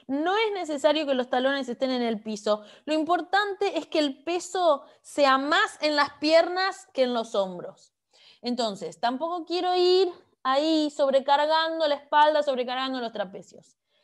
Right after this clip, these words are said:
De ahí vamos a volver a bajar y vamos a levantar una de las dos. Para que voy a sacar esto que no, no se deja ver.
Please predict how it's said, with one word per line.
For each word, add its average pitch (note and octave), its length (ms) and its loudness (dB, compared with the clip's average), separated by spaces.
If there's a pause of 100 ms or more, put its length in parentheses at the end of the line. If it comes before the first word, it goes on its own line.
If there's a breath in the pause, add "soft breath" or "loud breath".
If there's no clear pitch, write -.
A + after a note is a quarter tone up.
(580)
De B3+ 120 2
ahí F#4 280 4
vamos F4 280 -2
a D#4 60 6
volver D#4 260 2
a F4 80 0
bajar G#4+ 500 -4 (1900)
y D#4 80 -6
vamos G#4 200 -4
a - 20 -6
levantar F#4+ 600 -6
una G4+ 300 -4
de D4 80 -2
las B3+ 160 -2
dos. A#3+ 340 -8
Para A3+ 220 -12
que A#3+ 80 -14
voy A3+ 120 -10
a A3+ 80 -10
sacar A3+ 300 -12
esto B3 220 -18
que A3+ 80 -16
no, G#3+ 120 -18 (240)
no A#3 120 -18
se A#3 140 -20
deja G#3+ 300 -14
ver. F#3+ 260 -14